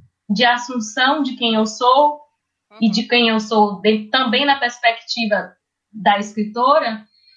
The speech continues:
Speaker 1: a parte de fora, pra que ele se materializasse e acontecesse,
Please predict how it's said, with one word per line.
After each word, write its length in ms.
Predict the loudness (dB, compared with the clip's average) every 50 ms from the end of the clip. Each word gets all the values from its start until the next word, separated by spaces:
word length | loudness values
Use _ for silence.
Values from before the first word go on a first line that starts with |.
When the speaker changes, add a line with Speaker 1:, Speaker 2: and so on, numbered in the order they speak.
| _ _ _ _ _ _ _ _ _ _ -2
Speaker 1:
a 120 | 0 0
parte 340 | 2 2 0 0 0 -4 -6
de 260 | -4 -4 -4 -6 -4 -2
fora, 320 | 2 2 2 2 2 -2
pra 200 | 0 -2 -2 -2 -2
que 120 | -4 -6
ele 160 | -4 -4 -6
se 160 | -8 -10 -10 -6
materializasse 1040 | -6 -6 0 2 2 2 4 2 0 0 -2 0 2 4 4 4 2 -2 -12 -14 -8
e 140 | -4 0 0
acontecesse, 840 | 0 0 0 -2 -2 -2 -2 -4 -6 -6 -8 -8 -8 -8 -10 -16 -20